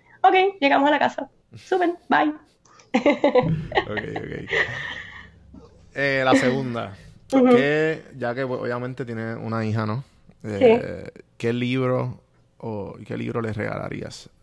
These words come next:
Speaker 2: a, a tu hijo, a tu hija?
Speaker 1: Pues mira, te voy a decir una respuesta que yo jamás pensé que diría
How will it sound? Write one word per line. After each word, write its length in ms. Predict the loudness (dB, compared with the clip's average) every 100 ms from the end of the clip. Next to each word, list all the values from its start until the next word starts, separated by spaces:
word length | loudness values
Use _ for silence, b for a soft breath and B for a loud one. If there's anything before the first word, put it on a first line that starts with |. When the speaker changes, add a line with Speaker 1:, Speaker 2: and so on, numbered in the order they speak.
| _
Speaker 2:
a, 480 | -14 -12 -14 -14 -14
a 40 |
tu 140 | -12 -12
hijo, 200 | -12 -16 -16
a 120 | -14
tu 120 | -12
hija? 240 | -12 -12 -18 _ _ _ _ _ _ _ _ -4
Speaker 1:
Pues 340 | 6 8 8 8
mira, 520 | 10 10 8 4 0
te 100 | 2
voy 120 | 4 6
a 100 | 4
decir 220 | 4 0
una 120 | 0
respuesta 920 | -4 -10 -6 0 2 0 -4 -6 -4
que 180 | 2 4
yo 180 | 4 4
jamás 840 | 4 2 4 2 2 4 2 0
pensé 580 | 4 4 2 0 0 4
que 160 | 4
diría 680 | 4 2 2 4 4 4 0